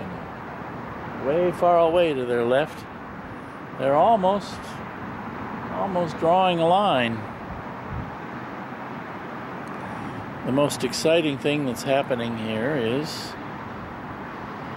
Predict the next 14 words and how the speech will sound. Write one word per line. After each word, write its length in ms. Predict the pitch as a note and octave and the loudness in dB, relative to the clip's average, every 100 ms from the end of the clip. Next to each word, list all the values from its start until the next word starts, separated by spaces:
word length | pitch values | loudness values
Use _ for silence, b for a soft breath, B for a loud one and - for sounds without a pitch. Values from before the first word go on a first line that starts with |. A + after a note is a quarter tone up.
| - - - | -10 -6 -2
an 140 | F#2+ | 2
airplane. 800 | G#2+ A#2 - - G2+ F#2+ F#2 E2+ E2 - - - - - - - - - - - - - - - - - - - - - | 4 4 2 2 2 2 0 -4 -8 -8 -10 -10 -10 -10 -10 -10 -10 -10 -10 -10 -10 -10 -10 -10 -10 -10 -10 -10 -10 -8
An 120 | - | -2
airplane 600 | B2+ D#3+ C#3+ B2 A2 G2 | 4 4 2 -2 -2 -2
is 240 | F#2 F2 - | -4 -8 -8
coming. 360 | - G#2 G#2 F#2 F#2 D#2+ - - - - - - - - - - - - - - - - - - - | -4 0 0 -2 -4 -8 -10 -10 -10 -10 -10 -12 -10 -10 -10 -10 -10 -10 -8 -8 -8 -10 -10 -10 -6
Oh 200 | C3 B2 G2+ | -4 -4 -4
my 160 | - - - | -6 -6 -6
God. 360 | - - - - - - - - - - - - - - - - - - - - - - | -6 -6 -6 -6 -8 -8 -8 -10 -10 -10 -10 -10 -10 -10 -10 -10 -10 -10 -10 -8 -8 -6
Oh 220 | - - G#3+ | -2 -2 -2
my 180 | E3 - F3+ D4 | -2 -4 -2 2
God, 320 | A3 G3 E3+ | 4 4 2
an 160 | E3+ | 0
airplane. 800 | G#3+ A#3 A3 G#3 F3 D#3 C#3+ C3+ | 2 2 2 0 0 0 -2 -4